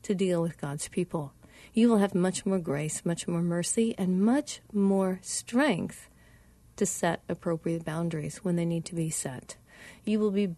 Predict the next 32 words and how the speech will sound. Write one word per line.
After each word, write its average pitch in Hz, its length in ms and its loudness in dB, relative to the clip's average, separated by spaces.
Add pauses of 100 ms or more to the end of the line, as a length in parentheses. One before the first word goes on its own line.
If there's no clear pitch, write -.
(120)
much 190 420 4
better 202 260 0
able 180 220 -2
to 180 60 -4
say 170 260 0
no 190 380 4
when 208 260 2
you 202 80 2
need 196 220 0
to 208 60 0
say 175 260 -2
no, 165 380 0 (520)
and 202 240 4
yes 208 720 0 (100)
when 190 260 0
you 185 140 0
want 170 160 0
to 165 80 0
say - 180 -4
yes, 147 540 -8
and 185 140 0
when 190 140 2
you 208 100 4
need 233 240 4
to 180 40 -4
say 147 220 -6
yes. - 540 -12 (1080)
So 269 180 4
we're 294 100 6
gonna 339 200 2
start 226 500 2
with - 520 -2